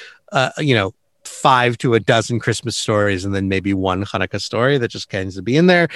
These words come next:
Um, this happens to be one of those where this, this is the, the lone Hanukkah story. And, uh,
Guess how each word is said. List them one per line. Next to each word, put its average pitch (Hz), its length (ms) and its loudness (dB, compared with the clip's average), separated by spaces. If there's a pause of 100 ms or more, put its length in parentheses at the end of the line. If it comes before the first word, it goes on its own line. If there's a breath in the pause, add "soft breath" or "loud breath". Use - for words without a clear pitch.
(220 loud breath)
Um, 131 300 0
this 135 220 0
happens 131 320 0
to - 80 -12
be 143 60 2
one 135 160 4
of 131 60 2
those 123 260 4
where 113 160 2
this, 104 200 -4 (180)
this - 100 -6
is 98 140 -10
the, 107 280 -2
the 113 120 -6
lone 117 240 2
Hanukkah 107 340 -2
story. 131 480 2 (320 loud breath)
And, 208 260 2
uh, - 40 -14